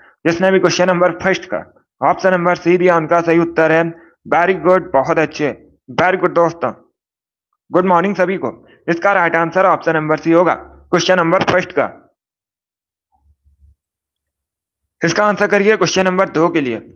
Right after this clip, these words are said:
ओमान की राजधानी आपको बतानी है। सभी इसका answer करिएगा। बताइए ओमान की राजधानी कहां पर है? इसका correct answer क्या होगा? Very good दोस्तों,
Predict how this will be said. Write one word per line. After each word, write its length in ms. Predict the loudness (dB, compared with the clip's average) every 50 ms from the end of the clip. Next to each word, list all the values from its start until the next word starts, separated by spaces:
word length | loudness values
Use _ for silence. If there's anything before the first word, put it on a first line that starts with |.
| _ _ -2
ओमान 380 | -2 0 0 2 0 0 0
की 100 | 0 0
राजधानी 520 | 0 0 0 -2 -2 -4 -4 -4 -2 -2 -2
आपको 300 | -2 -2 -2 -4 -4 -4
बतानी 440 | -4 -2 -2 -4 -4 -4 -6 -6 -4
है। 120 | -4 -4 -6 -6 -16 -20 _ _ _
सभी 240 | -4 -2 0 2 2
इसका 180 | 2 2 0 0
answer 280 | 0 0 0 0 0
करिएगा। 460 | 0 2 2 2 2 2 2 2 0 0 -4 -6 -14 -20 _ _ _ _ -8
बताइए 340 | -4 -2 0 2 2 4 4
ओमान 440 | 4 4 2 0 0 0 0 0 -2
की 140 | -2 -2 0
राजधानी 560 | 0 0 0 -2 -4 -4 -4 -4 -4 -4 -4
कहां 360 | -2 -2 -2 -2 -2 -2 -2
पर 240 | 0 0 0 2 2
है? 240 | 0 -2 -2 -8 -12 -6 -4
इसका 300 | -4 -4 0 0 0 0
correct 360 | 0 0 0 -2 -2 -2 -2 -4
answer 300 | -4 -4 -4 -6 -8 -6
क्या 200 | -2 0 0 0
होगा? 280 | 0 -2 -2 -4 -6 -8 -10 _ _ _ _ _ _ _ -4
Very 260 | -2 0 0 0 0
good 140 | -2 0 2
दोस्तों, 360 | 2 0 0 0 -4 -10 -10